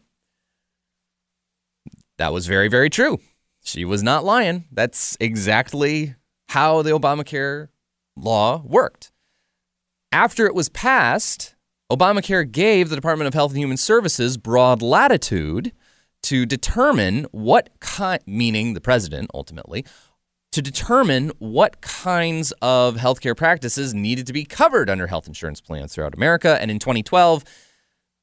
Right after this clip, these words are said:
Kathleen Sebelius decreed that contraception and abortifacient contraception had to be covered by every health plan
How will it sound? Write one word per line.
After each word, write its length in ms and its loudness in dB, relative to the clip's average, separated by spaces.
Kathleen 320 -2
Sebelius 560 0
decreed 640 -4
that 720 -6
contraception 640 -2
and 120 -4
abortifacient 600 0
contraception 580 -2
had 180 0
to 60 -10
be 100 -10
covered 300 -8
by 140 -8
every 180 -8
health 220 -10
plan 360 -14